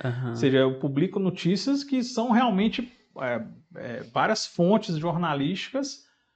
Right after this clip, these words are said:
Speaker 2: né, de, de tecnologia, mundo afora, que publica, eu pego isso e refaço e transformo num, num clipping pra mim na meu, na minha newsletter,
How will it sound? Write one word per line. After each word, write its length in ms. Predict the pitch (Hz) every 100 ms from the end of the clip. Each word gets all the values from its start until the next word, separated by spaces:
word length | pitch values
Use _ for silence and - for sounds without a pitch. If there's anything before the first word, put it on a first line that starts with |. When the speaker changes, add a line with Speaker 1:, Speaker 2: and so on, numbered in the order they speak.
| _
Speaker 2:
né, 320 | 107 131 190 151
de, 400 | 135 127 120 120
de 120 | 123
tecnologia, 600 | 143 175 135 127 120 147
mundo 200 | 190 139
afora, 500 | 156 - - 143 226
que 120 | 226 147
publica, 520 | - 139 135 190 214
eu 320 | 208 185 - _
pego 280 | 143 143 139
isso 240 | 170 -
e 140 | 208 190
refaço 560 | - 170 - 139 151 185
e 20 |
transformo 520 | 214 214 - 156 165
num, 220 | 180 196 196
num 160 | 202
clipping 360 | - 170 175 190
pra 180 | 208 185
mim 120 | 160
na 180 | 170 180
meu, 180 | 185 214
na 240 | 190 180
minha 160 | 175 185
newsletter, 600 | 214 208 175 131 -